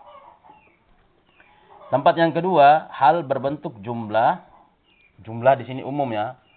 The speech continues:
Mau jumlah ismiyah atau jumlah fi'liyah. Namun bergandengan dengan waw haliyah. Hal berbentuk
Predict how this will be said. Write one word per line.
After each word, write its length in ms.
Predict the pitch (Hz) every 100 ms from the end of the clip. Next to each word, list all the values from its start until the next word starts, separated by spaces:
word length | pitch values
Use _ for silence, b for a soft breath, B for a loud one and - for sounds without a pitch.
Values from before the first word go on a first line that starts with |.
| _ _ -
Mau 260 | 101 117 101
jumlah 400 | 113 117 117 110
ismiyah 560 | 107 107 107 127 165
atau 320 | - 113 110
jumlah 400 | 98 135 151 131
fi'liyah. 400 | 123 - 123 107 85 - - - - - - _ _ _ _ _ _ b b b
Namun 560 | 107 127 151 220 226 - _
bergandengan 1200 | 120 139 147 117 139 135 120 123 123 170 156 120
dengan 480 | 123 123 123 127 -
waw 560 | 95 107 117 143 165 156
haliyah. 560 | 123 117 117 107 101 92 _ _ _ _ _ _ _ _ _ _ - - - - _ - - _ _ _ _
Hal 400 | - 123 175 208
berbentuk 720 | 131 135 113 151 202 185 127